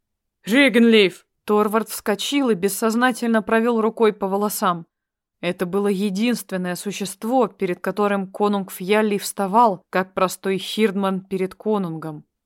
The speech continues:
«Вижу, не ждал!» Валькирия рассмеялась. «Ты думал, что если уж ты нашёл жену, то я больше не приду к тебе? Напрасно! Вижу, ты забыл про неё!»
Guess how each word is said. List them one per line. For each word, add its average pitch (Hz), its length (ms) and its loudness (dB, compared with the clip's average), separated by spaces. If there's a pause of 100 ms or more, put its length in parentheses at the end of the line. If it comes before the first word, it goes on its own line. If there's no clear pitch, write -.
(1120)
«Вижу, 277 600 4
не 254 240 2
ждал!» 220 600 2 (200)
Валькирия 220 600 2
рассмеялась. 214 880 0 (720)
«Ты 294 160 2
думал, 320 360 4
что - 180 -2
если 247 400 2
уж 247 160 0
ты 226 160 -2
нашёл 220 480 4
жену, 233 380 0
то 220 120 -4
я 220 180 4
больше 208 360 -2
не 220 100 2
приду 226 380 2
к - 60 -6
тебе? 220 500 2 (380)
Напрасно! 269 960 2 (720)
Вижу, 240 600 2
ты 233 220 0
забыл 226 460 2
про 196 200 -2
неё!» 185 440 -4